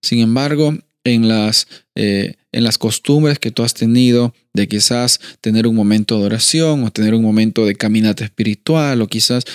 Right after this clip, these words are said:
eh, abrir un poco la Biblia y, y encontrar promesas de Dios, eso te puede ayudar a sostenerte, a no olvidarte que la vida nunca ha consistido en trabajar mucho, en estudiar mucho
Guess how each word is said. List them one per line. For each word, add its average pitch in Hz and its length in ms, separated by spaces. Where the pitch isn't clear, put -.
eh, 107 240
abrir 110 300
un 123 120
poco 120 380
la 104 200
Biblia 139 520
y, 113 140
y 101 160
encontrar 107 500
promesas 107 460
de 110 140
Dios, 143 420
eso 131 280
te 127 80
puede 127 260
ayudar 113 540
a 110 100
sostenerte, 113 800
a 107 60
no 135 180
olvidarte 123 960
que 110 140
la 104 120
vida 120 460
nunca 151 460
ha 151 80
consistido 123 1040
en 107 220
trabajar 107 480
mucho, 143 500
en 101 120
estudiar 107 420
mucho 147 520